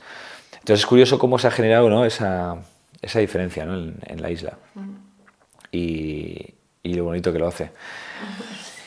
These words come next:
Speaker 2: Sí.
Speaker 1: Yendo un poquito, eh, a lo que comentábamos antes de los, de los críos, que es algo que a mí,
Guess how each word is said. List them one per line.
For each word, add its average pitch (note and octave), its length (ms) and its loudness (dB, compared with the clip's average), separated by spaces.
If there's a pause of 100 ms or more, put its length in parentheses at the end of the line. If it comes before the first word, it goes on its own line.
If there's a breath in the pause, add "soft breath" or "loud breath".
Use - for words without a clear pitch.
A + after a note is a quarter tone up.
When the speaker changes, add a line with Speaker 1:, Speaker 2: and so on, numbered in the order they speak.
(640 loud breath)
Speaker 2:
Sí. - 380 -20 (300)
Speaker 1:
Yendo C#3+ 240 2
un F3 60 2
poquito, D#3 600 4
eh, G#2 380 4
a G#2 60 2
lo G#2 100 2
que F#2+ 60 -6
comentábamos A2 420 2
antes C3 220 -2
de A#2 60 4
los, - 360 0
de G2 140 2
los F#2+ 180 2
críos, A#2+ 240 10
que - 100 0
es G#2 60 -2
algo A2 180 6
que G2+ 100 4
a - 40 6
mí, G#2 300 0